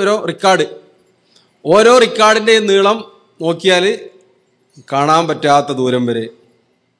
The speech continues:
അപ്പോൾ അള്ളാഹു ചോദിക്കുകയാണ്, "എൻ്റെ ഈ ദാസന് ഒരു സൽക്കർമ്മമില്ലേ? ഇയാൾക്ക് എന്തായിരുന്നു ജോലി? ഈ തെറ്റന്നെയാണോ ചെയ്തിട്ടുള്ളത്?" അപ്പോൾ മലക്കുകളുടെ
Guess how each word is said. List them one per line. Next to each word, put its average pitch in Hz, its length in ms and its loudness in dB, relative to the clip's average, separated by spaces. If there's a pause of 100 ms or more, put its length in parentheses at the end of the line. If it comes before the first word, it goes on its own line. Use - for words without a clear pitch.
(500)
അപ്പോൾ 139 180 -6
അള്ളാഹു 147 240 -2
ചോദിക്കുകയാണ്, 139 560 -8 (580)
"എൻ്റെ 180 240 0
ഈ 202 220 4
ദാസന് 170 340 0
ഒരു 170 200 -2
സൽക്കർമ്മമില്ലേ? 147 600 -4 (500)
ഇയാൾക്ക് 175 300 0
എന്തായിരുന്നു 170 580 -2
ജോലി? 151 160 -4
ഈ 151 140 -4
തെറ്റന്നെയാണോ 190 680 0 (360)
ചെയ്തിട്ടുള്ളത്?" 135 520 -8 (760)
അപ്പോൾ 151 200 -2
മലക്കുകളുടെ 196 560 2